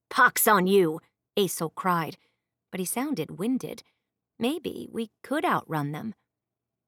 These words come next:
Just as we were getting some distance from our attackers, my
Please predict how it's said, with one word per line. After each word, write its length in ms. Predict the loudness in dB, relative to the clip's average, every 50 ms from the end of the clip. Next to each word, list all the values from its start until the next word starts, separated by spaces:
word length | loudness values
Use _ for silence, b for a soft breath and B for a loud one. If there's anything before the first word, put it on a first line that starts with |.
| _ _ _ _ _ _ _ _ _
Just 380 | -4 -2 -2 -2 -2 -4 -8 -8
as 120 | -6 -4
we 120 | -4 -4
were 120 | -2 -2 -2
getting 300 | -2 -2 0 0 0 -2
some 240 | -2 -4 -4 -4 -2
distance 520 | -2 -2 -2 -2 -4 -8 -8 -10 -10 -10
from 240 | -8 -4 -2 0 0
our 160 | 0 0 -2
attackers, 640 | -4 -6 -8 -6 -4 -4 -4 -4 -6 -6 -6 -8 b b b b b b b _ -4
my 100 | -2